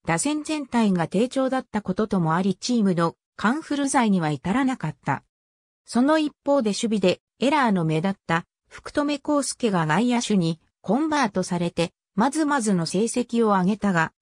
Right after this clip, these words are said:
かつての切り込み隊長、李承範がシーズン途中で退団するなど、チーム内が混乱。投手陣の好投を打線が見殺しにする試合も六月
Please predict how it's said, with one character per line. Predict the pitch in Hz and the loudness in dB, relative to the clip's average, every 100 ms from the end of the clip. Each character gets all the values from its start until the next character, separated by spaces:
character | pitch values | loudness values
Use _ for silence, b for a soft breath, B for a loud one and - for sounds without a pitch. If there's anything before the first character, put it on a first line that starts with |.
| _ | _
か | - 285 | -6 -4
つ | - | -2
て | 262 | 0
の | 196 175 | 0 0
切 | - | 0
り | 220 269 | 0 0
込 | 277 | -2
み | 269 | -2
隊 | - 262 226 | 0 0 0
長、 | - 175 160 - _ - | 0 0 0 -4 _ -2
李 | 202 | -2
承 | - 262 262 | 0 0 0
範 | 214 185 | 2 2
が | 165 165 - _ - | 0 -2 -6 _ -10
シ | - 330 | -2 -2
ー | 285 | 0
ズ | 226 | 0
ン | 175 | 0
途 | 165 156 | -2 -2
中 | 240 233 | 0 0
で | 220 | 0
退 | 196 196 233 | 0 0 2
団 | 262 254 | 0 0
す | - | -2
る | 247 226 | 0 0
な | 208 | 2
ど、 | 170 170 _ _ | 0 -2 _ _
チ | - 233 | -6 -2
ー | 294 | 0
ム | 294 | 0
内 | 302 220 | 0 2
が | 175 156 | 2 -2
混 | - 170 165 | 0 0 0
乱。 | 147 135 - _ _ _ _ _ - | 0 -2 -8 _ _ _ _ _ -2
投 | 240 311 | 0 0
手 | - 285 | 0 0
陣 | 285 277 | 0 0
の | 269 | -2
好 | - 254 277 | -2 -2 0
投 | 262 262 | 0 2
を | 254 | 2
打 | 196 | 0
線 | 180 254 262 | -2 -2 0
が | 254 | 2
見 | 240 214 | 2 4
殺 | 262 302 | 2 2
し | 277 262 | 0 -4
に | 254 | -4
す | - | -2
る | 240 | -4
試 | 233 240 | 0 2
合 | 226 | 2
も | 220 214 | 2 2
六 | 190 - | 0 0
月 | 233 202 - 165 | -2 -2 -2 -4